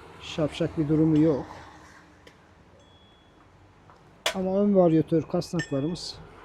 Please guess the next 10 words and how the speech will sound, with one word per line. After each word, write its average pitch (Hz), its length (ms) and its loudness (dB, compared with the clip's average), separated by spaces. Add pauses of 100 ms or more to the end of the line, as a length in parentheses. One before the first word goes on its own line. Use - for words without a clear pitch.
(880)
aşınmış 156 460 -2
arkadaşlar. 131 600 -6 (1000)
Hiç - 240 -14
değişmemiş 156 540 -2
büyük 120 160 -2 (120)
ihtimalle. 131 420 -6 (3000)
Bu 190 100 -14
şekilde. 107 580 -12 (1200)
Örneklerimizi 196 760 -2
çıkarıyoruz. 196 880 -2